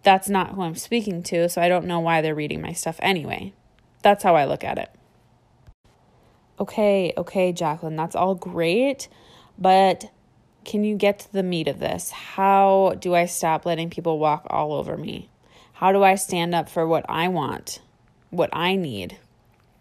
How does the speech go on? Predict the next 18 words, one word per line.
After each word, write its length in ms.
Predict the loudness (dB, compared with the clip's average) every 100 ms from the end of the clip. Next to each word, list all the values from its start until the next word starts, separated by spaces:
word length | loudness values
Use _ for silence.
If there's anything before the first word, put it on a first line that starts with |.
| -12 -12 -8
Well, 160 | -6
I'm 160 | -6 -6
so 220 | -2 0
glad 320 | 2 2 2
you 100 | 0
asked. 600 | 0 -2 -6 -12 -14 -18 -20 -20 _ _ _ _ -12
Let 280 | -4 0 0
me 80 | -2
tell 200 | -4 -6
you. 180 | -8 -14 _ _ _ _ _ _ _ _ _ _ _ _ -6
I 140 | -2
know 420 | 2 4 2 0 -4
you 200 | -2 -2
think 240 | 0 0
I'm 120 | 0 0
gonna 180 | -2
tell 260 | -2 0 0
you 380 | 2 0 -2